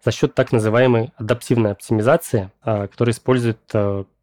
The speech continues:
так сказать, текущий профиль исполнения с информацией о том, как фактически ведёт себя программа в данных условиях.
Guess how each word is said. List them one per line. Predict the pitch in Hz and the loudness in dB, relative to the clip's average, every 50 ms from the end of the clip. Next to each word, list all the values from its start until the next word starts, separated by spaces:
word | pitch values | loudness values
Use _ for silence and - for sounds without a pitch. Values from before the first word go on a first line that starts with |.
| _ - | _ -18
так | - - | -18 -10
сказать, | - - 117 107 - | -4 -4 -4 -4 -4
текущий | - - - 139 123 - - 131 | -6 -4 -2 -2 -2 0 -2 -2
профиль | 120 - _ - 127 127 123 - - 117 110 | -2 -4 _ -2 0 0 2 2 0 -2 -2
исполнения | - - - 117 113 117 120 113 104 98 92 - | -2 -2 -2 0 2 2 2 2 0 -2 -6 -10
с | - - | -12 -10
информацией | 107 - 110 110 113 117 - - - 104 | -6 -2 0 2 2 2 0 -2 -6 -4
о | |
том, | - 139 147 143 120 - - _ - - _ _ - | 0 2 0 0 0 -4 -14 _ -20 -20 _ _ -2
как | - 131 - | -2 -2 0
фактически | - 120 113 - 147 - - - - | -2 -4 -4 -4 -6 -8 -6 -4 -2
ведёт | 120 117 113 131 - | 0 2 2 0 0
себя | - - 120 113 | 0 0 0 2
программа | - 123 117 110 120 120 113 104 98 95 - _ _ _ _ _ _ - | 2 2 2 2 4 4 4 2 0 -2 -8 _ _ _ _ _ _ -2
в | 117 | 2
данных | 127 120 113 107 - - | 2 2 2 2 0 -4
условиях. | 120 - - - 117 107 104 101 98 - | -8 -4 0 0 0 0 0 -4 -8 -12